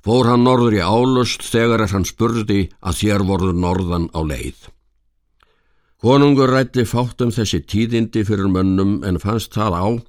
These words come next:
að hann mundi trúnað áfesta þessi orðræðu er honum var sagt. Fór konungur síðan ferðar sinnar. Leiddu Hildiríðarsynir hann virðulega á brott með gjöfum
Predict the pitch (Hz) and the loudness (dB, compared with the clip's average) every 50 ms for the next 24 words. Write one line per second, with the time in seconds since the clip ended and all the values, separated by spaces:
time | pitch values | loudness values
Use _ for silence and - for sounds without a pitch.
0 | _ _ _ _ _ _ _ _ _ _ - 95 101 120 127 127 127 127 117 123 | _ _ _ _ _ _ _ _ _ _ -4 0 2 2 2 2 2 2 0 0
1 | 110 - - 113 113 120 123 117 117 113 110 110 107 107 110 104 - 113 107 - | -2 -2 -2 -2 0 0 0 0 0 0 -2 -2 -2 -4 -4 -4 -2 -4 -4 -4
2 | - - - 98 98 - 98 95 - - - 92 76 82 104 113 117 117 113 110 | -4 -4 -6 -6 -4 -4 -4 -4 -4 -4 -4 -4 -4 -4 -4 -6 -4 -2 -2 0
3 | 110 107 104 110 101 101 - _ _ _ _ - 107 98 92 101 98 95 92 92 | 0 0 0 -2 -2 -2 -6 _ _ _ _ -4 -4 -2 0 0 0 0 0 0
4 | 98 92 - - - - - - - - _ _ _ _ _ _ _ _ _ _ | -2 -4 -6 -8 -8 -10 -12 -14 -18 -20 _ _ _ _ _ _ _ _ _ _
5 | _ _ _ _ _ _ _ _ _ _ _ - 82 80 76 - 113 131 143 139 | _ _ _ _ _ _ _ _ _ _ _ -8 -8 -6 -2 0 2 4 4 4
6 | 135 127 131 127 113 - 131 127 123 127 123 - - 85 78 73 69 - - - | 2 2 0 -2 -2 -2 -2 -2 -2 -2 -2 -2 -4 -4 -6 -6 -8 -8 -8 -8
7 | - - - 58 - - - _ _ _ _ _ _ _ _ _ _ _ _ _ | -8 -8 -10 -12 -14 -16 -18 _ _ _ _ _ _ _ _ _ _ _ _ _
8 | _ _ _ _ _ _ _ - - _ _ _ _ _ _ _ _ _ _ _ | _ _ _ _ _ _ _ -20 -20 _ _ _ _ _ _ _ _ _ _ _
9 | - 98 127 - - _ - 117 98 117 139 139 139 131 127 123 123 123 120 110 | -4 -2 -2 -2 -2 _ 0 0 2 2 0 0 0 0 0 0 0 0 -2 -2
10 | - - - 113 107 104 98 95 92 95 92 90 87 98 117 120 113 113 117 117 | -2 -2 -2 0 0 0 -2 -2 -2 -2 -2 0 0 -2 -2 -2 -2 -2 -2 -2
11 | 110 110 101 87 73 67 71 69 - 117 123 139 139 - - - 85 78 67 60 | -2 -2 -4 -4 -6 -6 -8 -8 -6 -6 -4 -4 -6 -8 -8 -8 -8 -8 -6 -6
12 | 76 95 104 110 110 107 98 95 90 90 | -4 -2 0 0 0 0 0 0 -2 -4